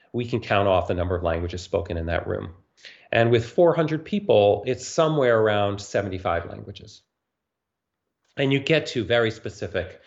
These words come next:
you know, I mean, you take a country like Nigeria, India, there are dozens of languages spoken. So it's, it's a fascinating, humbling exercise, partly because I only speak English, so I sit down after two seconds, you know, and I get to see all these rich young people with in-,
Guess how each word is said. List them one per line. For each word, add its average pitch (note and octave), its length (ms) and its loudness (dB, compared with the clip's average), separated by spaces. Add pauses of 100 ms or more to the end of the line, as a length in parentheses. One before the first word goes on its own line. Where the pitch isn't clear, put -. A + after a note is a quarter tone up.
(280)
you A2 80 -2
know, F2 300 0
I G2 60 -8
mean, F2 240 -6 (240)
you - 120 -20
take A#2+ 200 -6
a A2+ 40 -6
country G#2+ 280 -4
like E2+ 160 -4
Nigeria, G2 440 -2
India, C#3+ 260 2
there G2 140 0
are F2 260 -6
dozens C3+ 300 2
of F#2+ 100 -8
languages F2 360 -8
spoken. F2+ 340 -10
So D#3+ 160 0
it's, D#3+ 120 -4 (280)
it's E3 120 0
a E3 40 2
fascinating, D3 560 -2
humbling A2+ 280 -4
exercise, F2+ 400 -4
partly C#3+ 300 0
because A2+ 240 -6
I F#2+ 80 0
only G2+ 140 -4
speak - 220 -8
English, G2 320 -4
so G#2 120 0
I F#2+ 60 -2
sit - 200 -8
down F#2 280 -2
after F2 220 -6
two - 160 -12
seconds, - 480 -14 (440)
you A#2+ 120 2
know, A2 80 4
and G2+ 100 4
I - 20 2
get G2+ 160 0
to - 60 -12
see - 180 -10
all F3 260 6
these B2 240 -4
rich A#2 240 -6
young F#2+ 220 -2
people F#2 600 -8 (460)
with B2+ 140 0
in-, B2 220 -4